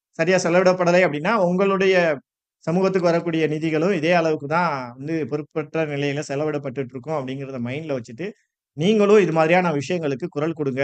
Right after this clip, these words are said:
அப்படிங்கிறது தான் நம்ம இந்த வீடியோ மூலமா முன்வைக்கக்கூடிய, மக்களுக்கு முன்வைக்கக்கூடிய ஒரு வேண்டுகோள். So, இதை வந்து நீங்க தெரிஞ்சுக்கோங்க.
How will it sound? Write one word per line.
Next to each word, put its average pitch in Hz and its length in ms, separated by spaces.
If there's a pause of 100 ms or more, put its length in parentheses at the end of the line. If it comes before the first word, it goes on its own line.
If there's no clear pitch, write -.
அப்படிங்கிறது 120 520
தான் 143 220 (260)
நம்ம 127 240
இந்த 127 180
வீடியோ 135 280 (500)
மூலமா 135 400
முன்வைக்கக்கூடிய, 127 840
மக்களுக்கு 170 460
முன்வைக்கக்கூடிய 135 580 (280)
ஒரு 120 180
வேண்டுகோள். 131 460 (560)
So, 175 160
இதை 160 220
வந்து 160 220
நீங்க 151 220
தெரிஞ்சுக்கோங்க. 156 560